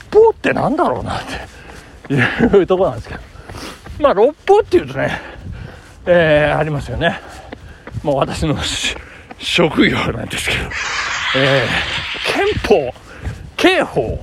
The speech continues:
民法、商法、刑事訴訟法、そして民事訴訟法という、この六つの法律が、えー、まあ、メインのね、まあ、世の中を、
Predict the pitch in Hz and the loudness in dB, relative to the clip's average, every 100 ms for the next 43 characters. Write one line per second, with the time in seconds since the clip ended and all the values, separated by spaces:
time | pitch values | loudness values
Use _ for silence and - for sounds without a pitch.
0 | 123 127 165 202 453 440 - - 226 - | -6 -2 0 4 4 2 0 0 0 2
1 | 262 - - 98 104 370 427 392 - 311 | 4 4 0 -6 0 2 4 2 2 0
2 | - 285 240 156 131 - 359 - - - | 2 0 0 -2 -2 -2 -2 -2 -10 -4
3 | 359 359 247 240 277 277 240 240 - 196 | -4 -2 -2 0 0 0 0 -4 0 0
4 | 196 - 208 165 - 127 120 107 - 120 | 2 2 4 4 -2 -4 -2 -4 -4 -2
5 | 113 - 277 - - - - - - 240 | 0 2 2 0 -6 -8 -8 -8 -6 -4
6 | 349 - 370 392 254 208 - - - - | -4 -2 -2 2 2 0 -6 -8 -8 -8
7 | - 302 - - - - - - - - | -4 -4 -4 -6 -10 -12 -14 -14 -18 -20
8 | - 220 214 214 202 196 - - - - | -12 -4 0 2 4 2 0 -8 -12 -12
9 | - - - - - - - 240 175 - | -12 -14 -14 -18 -20 -18 0 0 0 -6
10 | - 196 208 180 127 113 147 - - - | -8 0 0 0 -4 -6 -6 -6 -12 -6
11 | 156 147 151 170 139 - | -2 -2 -2 -4 -6 -12